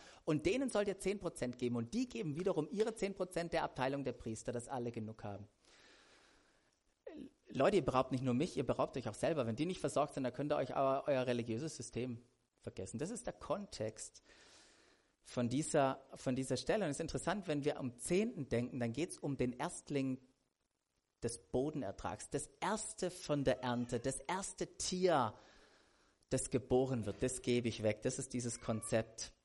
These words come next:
vom, vom Zehnten. Doch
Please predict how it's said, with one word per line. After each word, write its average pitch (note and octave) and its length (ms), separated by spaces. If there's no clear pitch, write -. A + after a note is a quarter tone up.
vom, G#2+ 580
vom A2+ 260
Zehnten. C3 400
Doch B2 180